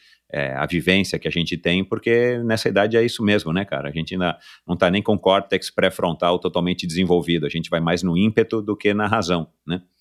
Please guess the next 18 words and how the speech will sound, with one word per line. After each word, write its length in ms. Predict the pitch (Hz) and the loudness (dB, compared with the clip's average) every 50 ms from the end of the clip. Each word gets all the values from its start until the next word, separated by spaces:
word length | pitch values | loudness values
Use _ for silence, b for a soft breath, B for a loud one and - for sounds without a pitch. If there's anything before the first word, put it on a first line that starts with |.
| B B B B B B B B B B B | B B B B B B B B B B B
É, 600 | - 90 90 87 87 87 87 85 85 82 85 - - - | 0 2 4 4 4 4 4 4 4 2 0 -2 -2 0
mas 200 | 117 123 127 151 | 2 2 4 2
enfim, 280 | 160 - - 110 98 85 | 0 2 2 0 2 2
já 120 | 123 143 | 2 0
que 120 | - - 143 | 0 0 0
você 240 | 135 120 - 117 110 | 0 0 2 0 0
falou 220 | - 107 104 98 | 2 2 2 2
do 140 | 87 98 117 | 4 4 4
Igor, 240 | 135 123 104 95 82 | 4 4 2 0 2
cara, 200 | - 87 87 90 | 2 2 2 2
eu 60 | 87 | 2
quero 180 | - 101 92 | 2 0 0
falar 260 | 87 - 90 87 87 85 | 0 0 2 2 2 2
agora 280 | 82 87 85 82 80 | 2 2 2 2 0
aqui 120 | 80 - 85 | 0 -2 -2
um 60 | 82 | -2
pouquinho 400 | - 85 78 - 90 85 80 76 | 0 -2 -2 0 0 0 0 0
da, 320 | 76 80 76 73 69 65 | 0 2 2 0 0 -2